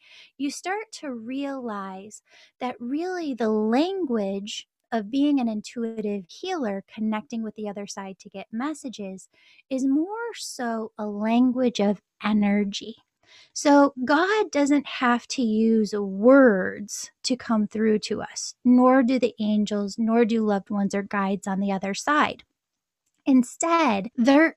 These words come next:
able to use energy to get through to our four clairs. And so it's the same when you're perceiving angelic energy versus loved one energy on the other side.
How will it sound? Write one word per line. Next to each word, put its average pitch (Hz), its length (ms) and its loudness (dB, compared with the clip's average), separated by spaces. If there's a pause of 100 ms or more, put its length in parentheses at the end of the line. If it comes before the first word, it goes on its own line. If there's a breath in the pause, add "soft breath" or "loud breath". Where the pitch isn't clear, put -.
able 233 680 2 (120)
to 254 100 -2
use 247 400 4 (160)
energy 269 960 6
to 240 100 -2
get 226 240 -2
through 254 400 2
to 226 200 -2
our 202 140 2
four 202 440 -4
clairs. - 580 -6 (500 soft breath)
And 269 260 10
so 285 440 4
it's - 320 -6
the 294 80 -2
same 349 440 -2
when 311 140 6
you're 262 120 8
perceiving 233 1120 0
angelic 214 720 0
energy 254 760 0
versus 220 640 -2
loved 196 380 -4
one 240 300 0
energy 240 480 0
on 240 140 2
the 240 160 -2
other 240 280 -2
side. 254 480 -4